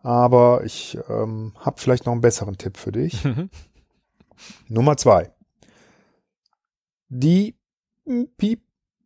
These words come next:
Speaker 1: ist mit ihren fast dreißig Zentimeter Höhe nicht unbedingt klein, ist sehr gut verarbeitet und stabil gebaut.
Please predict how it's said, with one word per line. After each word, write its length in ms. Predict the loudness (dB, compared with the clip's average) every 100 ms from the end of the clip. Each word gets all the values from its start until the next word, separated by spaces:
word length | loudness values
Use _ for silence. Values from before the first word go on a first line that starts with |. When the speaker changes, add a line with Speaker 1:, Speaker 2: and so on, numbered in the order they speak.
| -6
Speaker 1:
ist 240 | -6 -4
mit 120 | -4
ihren 200 | 0 0
fast 280 | 0 -2 0
dreißig 440 | 4 4 4 -2 -2
Zentimeter 540 | -2 -2 -4 0 0
Höhe 300 | 2 0 0
nicht 200 | -4 -8
unbedingt 400 | -8 -6 -6 -4
klein, 360 | 2 2 2 -10 _ _ _
ist 260 | -14 -10 -2
sehr 140 | -2
gut 160 | -2 -2
verarbeitet 760 | 0 2 2 0 0 -4 -10
und 260 | -16 -14 -14
stabil 680 | -6 -4 -2 -2 2 2 2
gebaut. 500 | 4 4 2 -8